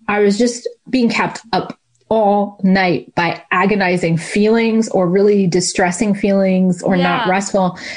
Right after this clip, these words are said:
Speaker 1: And I, the, the worst, worst one yet was,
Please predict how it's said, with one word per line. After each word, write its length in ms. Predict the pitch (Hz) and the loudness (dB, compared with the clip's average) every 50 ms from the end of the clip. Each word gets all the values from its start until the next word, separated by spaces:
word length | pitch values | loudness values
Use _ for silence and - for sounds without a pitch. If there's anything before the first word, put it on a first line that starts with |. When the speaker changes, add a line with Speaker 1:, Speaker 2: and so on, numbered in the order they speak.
| - - - | -10 -6 -4
Speaker 1:
And 160 | 208 208 208 | -2 0 0
I, 240 | 202 190 190 190 - - - - - _ _ - | 0 0 -2 -4 -6 -10 -20 -20 -20 _ _ -2
the, 180 | 190 175 214 - 220 | 0 0 0 2 2
the 140 | 185 220 | 2 2
worst, 560 | 220 190 175 202 214 226 247 277 269 262 - 220 | 2 2 2 2 4 4 4 2 0 -2 -2 0
worst 400 | 202 208 214 220 226 - - - | 2 2 4 2 2 0 0 0
one 300 | 208 202 196 190 190 180 | 2 2 2 2 2 2
yet 400 | 180 175 180 233 233 - - - | 2 2 2 0 -2 -4 -6 -4
was, 520 | - 185 185 190 185 180 180 180 - - | 0 0 2 4 4 2 0 -2 -4 -8